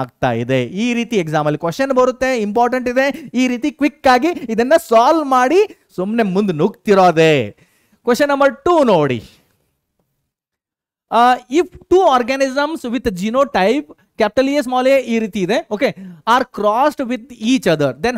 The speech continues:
how many types of progeny are formed? So ಇಲ್ಲಿ ಆರ್ಗಾನಿಸಮ್ capital A, small a, capital B, small b, ಮತ್ತೆ ಇದು capital A, capital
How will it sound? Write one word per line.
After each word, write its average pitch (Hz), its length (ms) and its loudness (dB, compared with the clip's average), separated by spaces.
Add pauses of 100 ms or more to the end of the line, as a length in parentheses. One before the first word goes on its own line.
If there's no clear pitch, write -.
how 240 140 2 (140)
many 330 160 -4 (100)
types 240 260 -2 (120)
of 247 100 2 (180)
progeny 233 480 -2 (280)
are 208 120 0 (120)
formed? 123 340 -2 (440)
So 233 100 2 (320)
ಇಲ್ಲಿ 226 140 2 (100)
ಆರ್ಗಾನಿಸಮ್ 220 500 -4
capital 247 260 -4
A, - 100 2
small 175 260 0 (100)
a, - 20 2 (160)
capital 226 320 -2 (140)
B, 240 80 -2 (420)
small 165 300 0 (100)
b, 185 100 -2 (600)
ಮತ್ತೆ 214 180 0 (120)
ಇದು 269 160 -4 (160)
capital 240 340 -2 (140)
A, 262 80 4 (100)
capital 180 320 0